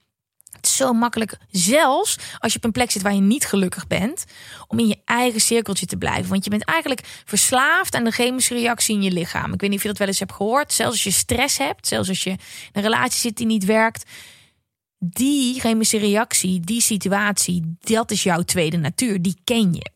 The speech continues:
En al het nieuwe is eng. Zelfs als het goed is. Zelfs als jij al jaren niet hebt gesport of al jaren niet hebt gewandeld of je weet dat iets beter voor je is als je het gaat doen.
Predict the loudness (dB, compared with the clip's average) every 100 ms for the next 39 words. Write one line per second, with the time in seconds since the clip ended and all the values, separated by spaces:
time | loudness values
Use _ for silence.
0 | _ -12 -12 _ 0 4 4 2 0 0
1 | 2 2 2 0 -2 -2 -6 -6 -8 -12
2 | _ -4 0 2 2 4 2 2 0 -4
3 | -2 -2 -2 -4 -4 -4 -4 -8 -10 -12
4 | -18 -8 0 2 2 0 2 2 4 2
5 | 2 2 2 0 -2 -4 -4 -4 -4 0
6 | 0 0 -6 -10 -18 -18 -4 -2 2 2
7 | 2 2 2 2 0 -2 -2 -2 -2 0
8 | 2 0 -2 -2 -2 -4 -8 -20 -20 -6
9 | -2 0 2 2 2 2 -2 0 -2 2
10 | 2 2 0 2 0 2 0 0 0 0
11 | 0 0 0 0 -2